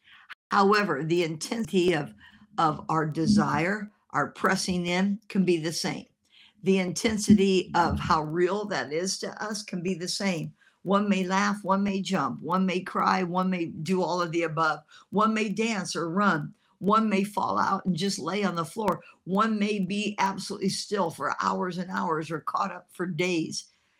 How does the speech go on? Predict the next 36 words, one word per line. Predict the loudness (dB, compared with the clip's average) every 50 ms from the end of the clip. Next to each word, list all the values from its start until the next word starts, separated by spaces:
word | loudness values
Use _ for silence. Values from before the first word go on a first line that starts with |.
| _ -4
It | -2
doesn't | -2 0 0 2 2 2
matter | 2 2 2 0 0 0 0 0 0 -2
exactly | -2 -2 -4 -4 -4 -2 -4 -4 -6 -6 -2 -2 0
your | 0 0 -2 -2 -2
response | -2 -4 -4 -6 -8 -8 -4 0 2 2 2 2 0 -2 -6 -8 -8 -8 _ _ _ _ _ 0
to | 0 2
the | 2 2 -2 -2
touch | -2 -2 -2 -2 -2 -4
of | -6 -6 -4
heaven. | -4 -4 -4 -6 -10 -14 -14 -16 -18 _ _ _ _ _ -20 -20 -20 _ 0
But | 4 4 4 6 6
what | 4 4 4 2
matters | 0 0 0 0 -2 -2 -2 -4 -4 -4
is | -4 0 4
that | 4 4 4 4
you | 2 4 4
get | 2 0 0 2 2 2 0 -2 -10 _ _ _ _ _ _
your | 0 2 2 2 2 2 2 4
own | 6 6 6 6 6 4 0 -4 _ _ _ -20 -14 -4
touch | 2 4 4 4 4 0 -6 -10 -12 -14 _ -4
of | -2 -2 -2 0
heaven. | 0 2 2 2 2 0 -6 -8 -10 -14 -16 _ _ _ _ _ _ _ _ _ _ -6
And | -4 -4 -2 -2
so | -2 -2 0 2 4 4 4 4 2 -2 -8 _ _ _ _ _
we | -2 0 0 0 2
have, | 2 2 2 0 0 -2 -4 -12 -8 -4 -4
um, | -2 -2 -2 -2 -4 -6 -10 -12 -18 _ _ _ _ _ _ _ _ _ _ _ _ -20 -20 _ -6
we | -2 2 2 4 4
have | 2 2 0 -2
Elisha | -2 -2 0 2 2 2 2 2 0 -2 -4 -4
getting | -4 -4 -4 -4 -4 -4 -6
such | -6 -4 -2 0 0 0 0 -2 -4
a | -4 -4
double | -2 -2 -4 -4 -6 -6 -8 -10
portion | -10 -10 -10 -8 -8 -8 -8 -8 -8 -8 -8 -8